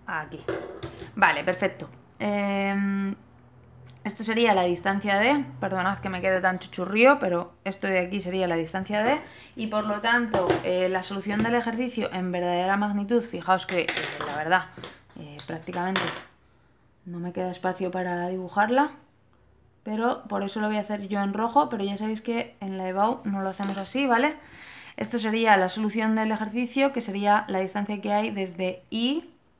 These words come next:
a J en verdadera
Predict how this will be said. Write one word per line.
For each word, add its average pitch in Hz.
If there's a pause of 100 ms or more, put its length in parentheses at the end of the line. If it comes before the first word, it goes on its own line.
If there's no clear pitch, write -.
(1040)
a 180
J 240 (600)
en 277 (760)
verdadera 196